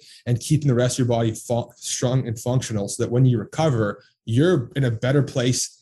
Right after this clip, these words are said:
with the rest of your body than you were beforehand. Um, <clears throat> and I think that's the biggest thing that's kinda missed in, in my profession, at least, is this, it's the performance aspect. It's not, "I have neck pain." It's, Hey, I have a, a golfer's elbow, and now I need six weeks to recover from it. But hey, let's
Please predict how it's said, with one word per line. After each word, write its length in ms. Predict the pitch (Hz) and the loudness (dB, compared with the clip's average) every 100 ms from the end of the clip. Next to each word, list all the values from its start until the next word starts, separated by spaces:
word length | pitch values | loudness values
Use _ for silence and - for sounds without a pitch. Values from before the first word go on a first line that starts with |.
| _ | _
with 140 | 131 123 | -2 2
the 80 | 120 | 2
rest 340 | 117 135 - | 2 0 0
of 40 | 123 | -2
your 80 | 110 | 0
body 460 | 120 120 110 113 _ | 2 2 0 -4 _
than 100 | 123 131 | 2 4
you 80 | |
were 80 | 127 | 6
beforehand. 640 | 117 113 139 139 110 - _ _ _ _ - | 4 0 -2 -2 -4 -10 _ _ _ _ -2
Um, 340 | 117 110 92 - | 0 2 0 -6
<clears throat> 100 | - | 2
and 240 | 220 170 147 | 4 4 4
I 100 | 120 | 4
think 160 | 135 | 4
that's 180 | 120 123 | 4 2
the 80 | 120 | 0
biggest 300 | 120 120 - | 2 2 2
thing 100 | 123 | 0
that's 120 | 110 | 0
kinda 160 | 135 110 | 0 0
missed 400 | 110 117 - 123 | 0 0 0 -2
in, 180 | 107 - - _ | -4 -6 -20 _
in 100 | 113 110 | 0 0
my 160 | 104 | 0
profession, 520 | 107 127 110 143 151 | -4 -4 -4 -2 -2
at 60 | 131 | 0
least, 280 | 131 151 127 | 2 2 0
is 140 | 117 | -2
this, 380 | 120 - - - - | -2 -4 -8 -16 -8
it's 160 | 113 - | -6 -4
the 80 | |
performance 600 | 113 123 - 127 127 120 110 | 0 0 2 0 2 2 -2
aspect. 440 | 98 - 92 - | -6 -8 -12 -12
It's 160 | - 120 | -8 -4
not, 280 | 123 - - _ _ 117 | -2 -4 -10 _ _ -2
"I 60 | |
have 100 | 113 | 0
neck 320 | 110 123 123 - | 2 2 0 -6
pain." 360 | 95 92 107 110 | -8 -6 -8 -8
It's, 160 | 113 | -4
Hey, 300 | 135 117 110 - - | 0 0 -2 -8 -4
I 100 | 120 | 0
have 160 | 123 113 | 2 2
a, 220 | 110 98 - _ - | 0 -2 -10 _ -20
a 100 | - - - - 139 | -18 -18 -20 -14 -6
golfer's 540 | - 135 143 139 120 | 0 2 2 2 2
elbow, 500 | 107 101 95 107 151 - | 2 -2 -2 -2 -4 -6
and 80 | 117 | -2
now 140 | 123 | 2
I 40 | 123 | 2
need 300 | 123 117 117 | 2 0 -4
six 300 | - 135 117 | -2 -2 0
weeks 200 | 123 117 | -2 0
to 80 | 117 | -2
recover 360 | 110 - 127 139 | -4 -2 -2 -2
from 220 | 117 107 | -2 -4
it. 80 | 113 | -4
But 160 | - 127 | -4 0
hey, 120 | 131 | 0
let's 460 | 107 180 - - | 0 -2 -2 -6